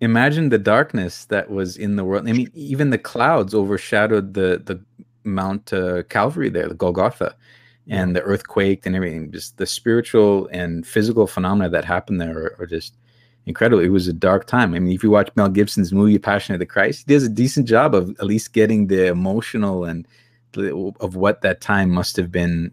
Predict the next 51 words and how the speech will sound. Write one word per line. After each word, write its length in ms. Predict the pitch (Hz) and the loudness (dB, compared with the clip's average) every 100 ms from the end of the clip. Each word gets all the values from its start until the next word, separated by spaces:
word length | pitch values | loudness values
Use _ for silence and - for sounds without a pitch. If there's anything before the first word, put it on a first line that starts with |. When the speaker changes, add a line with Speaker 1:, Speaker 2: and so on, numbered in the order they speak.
| _ - | _ -6
Speaker 1:
must 240 | 98 - | -6 -2
have 100 | 87 | -4
felt 340 | - 95 113 | -2 -2 0
like. 360 | - 85 80 - _ _ - _ - _ _ _ | 0 -4 -4 -14 _ _ -20 _ -20 _ _ _
But 80 | 101 | 2
then 180 | 98 101 | 4 4
what 140 | 120 | 4
do 60 | 135 | 4
you 40 | |
see 220 | 123 143 | 4 6
in 80 | 139 | 6
that 160 | 139 127 | 6 6
movie, 320 | 123 131 139 | 4 4 0
Passion 320 | 123 110 131 | 2 2 2
of 60 | 110 | 0
the 60 | |
Christ? 420 | 101 117 143 - 104 | 2 0 0 -2 -10
You 80 | |
see 240 | 101 - 110 | -8 -6 -2
that 300 | 104 104 - _ _ _ 107 | 0 -2 -6 _ _ _ -4
drop 360 | 107 107 120 | 2 2 2
of 160 | 110 95 | -6 -4
rain 520 | 98 110 101 92 92 | -2 0 -2 -4 -8
coming 420 | - - 104 98 92 | -10 -4 -2 -2 0
down, 500 | 98 104 107 104 - | 0 2 0 0 -2
you 60 | 95 | -6
know, 120 | 92 | -6
on 160 | 90 | -6
the 80 | 87 | -10
ground 460 | - 98 110 110 110 _ _ _ _ 90 | -4 -2 0 0 -4 _ _ _ _ -8
and 260 | 90 87 | -6 -2
the 60 | 90 | 2
earth 240 | 110 113 | 2 2
shaking. 640 | - 107 107 120 113 117 104 | 0 2 2 2 2 2 -2
And 140 | 92 | -2
then 120 | 90 | 0
the 80 | 90 | 0
next 280 | 95 101 - | -2 -4 -6
scene, 340 | - 107 104 | -2 0 2
you 80 | 92 | 0
see 240 | - 98 87 | -4 -6 -6
Jesus 540 | 90 92 95 87 - _ _ _ | -6 -4 -4 -6 -12 _ _ _
picking 340 | - 107 104 95 | -2 0 0 -2
up 180 | 95 | -2
where 140 | 92 90 | 0 0
he 80 | 87 | 2
left 320 | 87 85 - | 0 -2 -2
off, 240 | 85 82 - | -4 -4 -8
where 120 | 82 | -8
he 140 | 87 | -8
leaves 520 | 80 87 87 90 - | -8 -4 -4 -6 -10